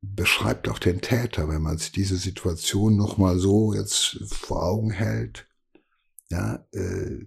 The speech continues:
gesenkten Hauptes, abgeschottet unter dem, unter dem Hoodie. „Ich will nichts sehen, ich will das nicht hören, ich will auch nicht, dass er mich anguckt, ich will euch auch nicht angucken.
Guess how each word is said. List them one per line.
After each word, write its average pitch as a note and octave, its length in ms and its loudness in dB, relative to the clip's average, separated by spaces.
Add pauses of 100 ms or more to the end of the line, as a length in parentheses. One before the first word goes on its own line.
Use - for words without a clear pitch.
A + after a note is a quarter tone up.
gesenkten - 720 2
Hauptes, G2+ 920 -4
abgeschottet - 920 -2
unter F#2 200 -2
dem, E2 320 0 (560)
unter - 320 0
dem E2+ 240 2
Hoodie. G#2+ 500 6
„Ich - 220 -4
will F#2 220 4
nichts F#2 280 2
sehen, A2 340 2
ich - 200 -6
will F#2+ 140 -2
das F#2+ 200 -4
nicht E2+ 200 -2
hören, A2+ 340 -2
ich E2 140 -4
will F2+ 120 0
auch F2 100 -4
nicht, F#2 180 0
dass E2 140 0
er E2 80 2
mich E2 240 -2
anguckt, - 480 6
ich C#2 160 -2
will D#2 160 4
euch F2+ 300 -2
auch G2+ 120 -2
nicht G2+ 240 -4
angucken. G2+ 540 -6